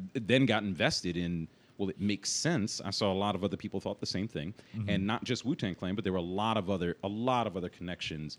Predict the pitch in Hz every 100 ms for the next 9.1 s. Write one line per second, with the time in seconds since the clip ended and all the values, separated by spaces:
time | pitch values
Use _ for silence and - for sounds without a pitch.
0 | - - 175 254 - 143 104 92 - 190
1 | - - - - - - 131 92 95 123
2 | 160 233 208 147 160 98 107 117 190 -
3 | - - 82 135 110 113 123 - 104 104
4 | - 101 98 92 87 - 90 151 - 80
5 | 78 - 78 80 82 78 90 85 - -
6 | - 80 82 - 120 127 175 185 104 -
7 | - 131 98 82 - 131 151 95 95 107
8 | 120 113 160 139 - 107 95 104 107 147